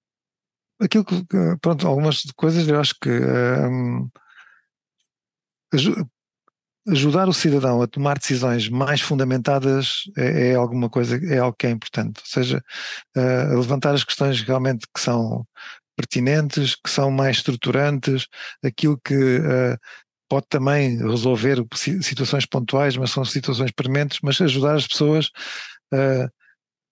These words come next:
a, a comunicarem aquilo que querem e que os preocupa, eh, de uma forma mais estruturada, porque às vezes, hum, é o que eu dizia, n-, naquilo que é o ruído todo que hoje nós temos, não se consegue, eh, separar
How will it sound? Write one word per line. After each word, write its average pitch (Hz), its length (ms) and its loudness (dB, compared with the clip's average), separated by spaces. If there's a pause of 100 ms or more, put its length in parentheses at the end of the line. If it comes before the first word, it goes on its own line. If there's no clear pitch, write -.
(120)
a, 170 300 2
a 135 80 0
comunicarem 165 800 2
aquilo 139 260 0
que - 160 -18
querem 151 540 2
e 131 60 -10
que - 80 -12
os - 100 -4
preocupa, 143 640 0
eh, 147 380 0
de 123 140 -4
uma 139 140 0
forma 143 420 2
mais 143 260 2
estruturada, 127 600 0
porque - 220 -4
às 131 160 2
vezes, 139 380 0 (480)
hum, 131 640 0 (400)
é 185 80 2
o 139 60 2
que 151 120 -2
eu 143 40 2
dizia, 131 500 2
n-, 135 220 0 (100)
naquilo 139 380 2
que 139 220 0
é 127 280 4 (480)
o 131 80 -2
ruído 135 340 2 (100)
todo 139 280 0
que 135 140 -2
hoje 131 160 0
nós 131 160 0
temos, 143 420 0 (320)
não 151 140 2
se - 80 -2
consegue, 151 480 2
eh, 160 320 2
separar 139 640 0